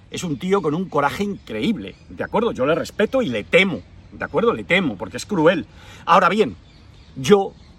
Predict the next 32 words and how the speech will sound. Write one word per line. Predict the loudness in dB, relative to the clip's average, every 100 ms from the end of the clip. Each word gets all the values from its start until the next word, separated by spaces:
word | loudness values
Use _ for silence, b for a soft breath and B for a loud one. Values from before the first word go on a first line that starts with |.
| -4
como | -2 -2
especulador | -4 -6 -2 0 -2
de | -2
bien, | -4 -6 -12 -20 -20 0
del | 0 2
que | -2
me | 0
voy | 0
a | 0
fiar | 2 2 2 -4 -4
va |
a | -2
ser | 0
del | -2
movimiento | -4 -6 -8
del | -10
mercado. | -12 -14 -16 -6 2
Dicho | 2 6
esto, | 4 6 4 4 -2
nos | 0
vamos | 2 2
a | -2
por | -2
la | -4
pregunta. | -4 -10 -12 -14 -16 b b b -2
¿Ha | 2
despegado | 2 2 2 2
la | 2 0
cotización | -2 0 0 0
de |
SpaceX? | 0 0 0 0 -4 -10 -6
Bien, | -6